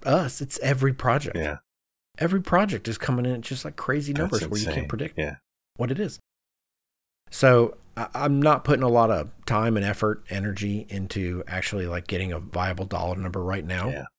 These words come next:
Speaker 1: 'Cause honestly, there's not a lot of viable dollar numbers out there.
Speaker 2: There's not a viable dollar number at all anyway.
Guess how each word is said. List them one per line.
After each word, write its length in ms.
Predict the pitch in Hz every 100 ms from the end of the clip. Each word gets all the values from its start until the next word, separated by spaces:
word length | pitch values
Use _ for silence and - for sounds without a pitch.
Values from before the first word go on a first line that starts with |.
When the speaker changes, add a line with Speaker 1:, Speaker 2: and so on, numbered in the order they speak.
| _ _ -
Speaker 1:
'Cause 140 | 135
honestly, 400 | 160 170 185 190 - -
there's 160 | 160 156
not 160 | 143
a 20 |
lot 180 | 143 131
of 60 | 131
viable 280 | 127 123 123
dollar 280 | 107 117 123
numbers 360 | 120 120 117 -
out 240 | - 95 -
there. 260 | 80 - - - - - - - - - - - -
Speaker 2:
There's 200 | 123 110
not 140 | 113 104
a 40 |
viable 400 | 90 95 92 90
dollar 300 | 85 92 92
number 260 | 95 101 123
at 60 | 151
all 180 | 190
anyway. 420 | 196 240 107 80